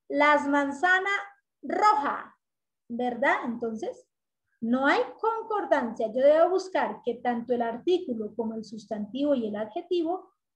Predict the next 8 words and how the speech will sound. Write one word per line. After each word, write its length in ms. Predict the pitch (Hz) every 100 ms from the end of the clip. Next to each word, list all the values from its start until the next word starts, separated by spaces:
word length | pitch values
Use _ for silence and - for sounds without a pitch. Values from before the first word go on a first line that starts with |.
| _ -
concuerden 1000 | 320 254 240 - 392 349 208 208 - -
al 220 | 240 240
leer 420 | 240 262 370 - -
que 80 |
tenga 400 | 233 254 254 285
sentido. 640 | 285 247 233 339 311 - - _ _ _ _ _ _ _ _ _ _ _ -
Los 680 | 262 302 349 480 - - _ _ _ _ _ _ _ _ _ _ _ -
pantalones 1040 | 240 233 233 226 240 294 427 554 - _